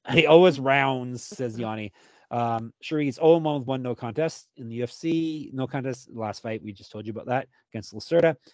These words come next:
Was regional champion, inch height, inch reach on Lacerda. Better striking stats. He's been outstruck over the U F C, over his two U F C fights by one point six six strikes per minute.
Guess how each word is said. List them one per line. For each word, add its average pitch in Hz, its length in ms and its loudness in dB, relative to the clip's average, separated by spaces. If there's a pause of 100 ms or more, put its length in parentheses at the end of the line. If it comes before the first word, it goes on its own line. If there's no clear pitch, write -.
(160)
Was 143 180 0
regional 170 280 4
champion, 151 400 -4
inch 170 160 -4
height, 151 240 4
inch 131 160 -4
reach 123 260 -4
on 117 140 -6
Lacerda. 110 360 -6
Better 156 200 2
striking 120 280 -4
stats. 104 380 -8 (680)
He's 127 200 -4
been 135 140 0
outstruck 135 360 0
over 123 200 -2
the 113 100 -4
U 117 120 0
F 113 100 -8
C, 110 680 -8
over 113 160 -8
his 104 100 -8
two 123 120 -6
U 113 100 0
F 107 80 -6
C 117 200 -10
fights 113 220 -6
by 104 100 -8
one 107 200 -2
point 104 180 -8
six - 220 -16
six - 160 -12
strikes 104 240 -8
per - 140 -12
minute. 120 260 -2